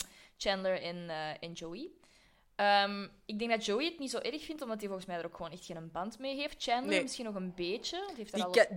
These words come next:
Speaker 2: die
Speaker 1: op
Speaker 2: kan zich
Speaker 1: gemonkerd
Speaker 2: vooral
Speaker 1: sinds.
Speaker 2: <laughs> Ja, en die kan zich ook wel, vooral inleven in Ross, denk ik.
Speaker 1: Ja, dat denk ik ook. Ik denk dat
Speaker 2: Phoebe vindt het sowieso echt erg.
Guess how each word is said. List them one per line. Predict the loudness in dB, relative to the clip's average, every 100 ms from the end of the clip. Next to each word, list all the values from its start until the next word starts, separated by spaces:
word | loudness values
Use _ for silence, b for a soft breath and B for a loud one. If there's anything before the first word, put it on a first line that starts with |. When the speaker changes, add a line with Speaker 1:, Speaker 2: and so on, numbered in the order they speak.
| 0
Speaker 2:
die | 4
Speaker 1:
op |
Speaker 2:
kan | 6 8
zich | 6
Speaker 1:
gemonkerd | 2 4 6 6
Speaker 2:
vooral | 6 4 2
Speaker 1:
sinds. | -4 -12 _ _
Speaker 2:
<laughs> |
Ja, | 4 8 8 6 0 -2 -2 B B B
en | 2
die | 6
kan | 6 6
zich | 4
ook | 4
wel, | 4 4
vooral | 6 8 8
inleven | 6 2 4 6 6 4
in | 2 4
Ross, | 6 6
denk | 2 -8 -8
ik. | -10 -10 -16 -20 b b
Speaker 1:
Ja, | -4 4 4 2 -8
dat | -2 0
denk | 0 -6
ik | -6
ook. | -6 -4
Ik | -4 0
denk | 2 2 4
dat | 6 6 2 -2 _ _ _ _ -10
Speaker 2:
Phoebe | 0 4 4
vindt | 4 6
het | 4 6
sowieso | 8 8 8
echt | 6 4 0
erg. | 2 2 2